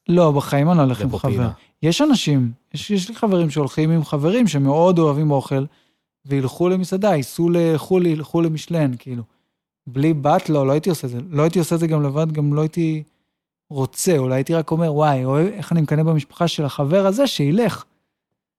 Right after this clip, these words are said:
Speaker 1: לשם." אני לא, לא, לא. קיצור, אבל כאילו זה ש-, משהו של פעם ב-, באמת, פעם
Speaker 2: כן.
Speaker 1: בחיים ללכת לזה.
Speaker 2: כן.
Speaker 1: מעניין.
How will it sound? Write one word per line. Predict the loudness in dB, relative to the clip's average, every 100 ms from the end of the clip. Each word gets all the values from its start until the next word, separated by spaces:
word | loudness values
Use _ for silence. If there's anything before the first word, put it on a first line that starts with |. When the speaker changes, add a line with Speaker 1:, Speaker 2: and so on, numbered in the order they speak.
| _ _ -8
Speaker 1:
לשם." | -4 -4 -2
אני | 2 2 2
לא, | 2 0
לא, | -6
לא. | -10 -18 _ _ _ _ _ _ _
קיצור, | -12 0 2 2
אבל | 0 0
כאילו | 0 2 2
זה | -2
ש-, | -6 -6
משהו | -6 -4
של | -4 -4 -2
פעם | 0 2 2 2
ב-, | 2 0 -6 -8
באמת, | 0 0 0
פעם | 0 2 2
Speaker 2:
כן. |
Speaker 1:
בחיים | 2 2 4 4
ללכת | 2 0 -2
לזה. | -2 -2 -8 _ _ _ _
Speaker 2:
כן. | -10 -10 -10 _ _ _ -4
Speaker 1:
מעניין. | 0 2 2 2